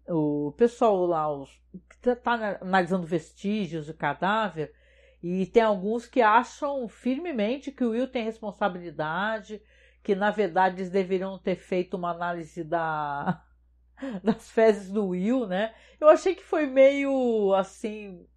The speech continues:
pra ser engraçado, sabe? Aquele, aquele certo alívio cômico, esses personagens, né? E tal, e a Beverly ali de saco cheio, né? É uma pena, assim, a questão da Beverly, porque eu acho ela uma personagem maravilhosa e a gente sabe o que vai acontecer com ela, né?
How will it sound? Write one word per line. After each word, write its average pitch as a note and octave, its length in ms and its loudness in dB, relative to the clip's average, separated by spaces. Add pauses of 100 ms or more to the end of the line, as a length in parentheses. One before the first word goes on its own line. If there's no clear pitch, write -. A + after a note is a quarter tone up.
(960)
pra A#3+ 180 4
ser C4 200 4
engraçado, B3+ 800 2
sabe? F#3+ 380 -4
Aquele, F3+ 400 -2
aquele G3 500 -4
certo A3 340 4
alívio F3+ 340 -4
cômico, F3 600 -4
esses E3 280 -8
personagens, D#3+ 920 -6
né? E3 180 -12 (520)
E D#3+ 100 -4
tal, F#3 200 0
e G3+ 60 4
a G3 80 6
Beverly F#3+ 540 4
ali F3+ 240 -2
de F#3 80 -12
saco G#3+ 420 -6
cheio, G3 480 -2
né? F3 220 -6 (420)
É D#4+ 60 0
uma F4 180 0
pena, C4 340 -2
assim, A3+ 240 -8
a A3 80 -4
questão G#3+ 360 -10
da F#3+ 120 -2
Beverly, A3 480 0
porque A3+ 300 -6
eu G#3+ 80 0
acho A3 300 0
ela A3+ 100 0
uma A3+ 100 -4
personagem G#3 560 -8
maravilhosa G#3+ 960 -2
e G#3 260 -10
a G3+ 80 -6
gente G3+ 180 -18
sabe A3+ 260 -4
o - 20 -12
que - 80 -20
vai F#3+ 120 -2
acontecer F#3 340 -12
com D#3+ 160 -10
ela, C#3+ 240 -10
né? F3 180 -10